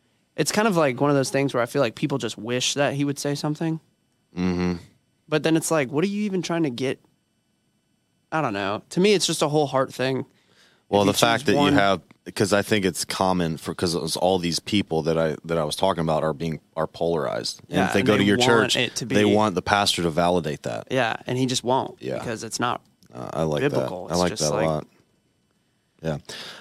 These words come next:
Speaker 2: I mean
Speaker 1: 'Cause the reality is Jesus died for Republicans and Democrats.
Speaker 2: Yeah, for sure.
Speaker 1: So what are we talking about?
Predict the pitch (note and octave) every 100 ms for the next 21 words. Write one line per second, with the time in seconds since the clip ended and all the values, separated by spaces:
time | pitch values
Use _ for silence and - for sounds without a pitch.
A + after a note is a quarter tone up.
0 | - G#2 A2 G#2 F#2 _ - D#3 D3+ E3+
1 | G3 F#3 D#3 C#3+ C3+ C3+ C3+ C3+ D3 C3+
2 | C3 C3 B2+ B2+ F#2+ - B2+ A#2+ B2 B2
3 | A#2+ B2 A#2 A#2 A2 G#2 G2 - - -
4 | - _ _ _ _ - G2 E2+ - _
5 | _ _ _ _ F#2+ F2+ G2+ E2 - C3+
6 | B2+ C3 C3+ C3+ B2 A2+ G2+ - - -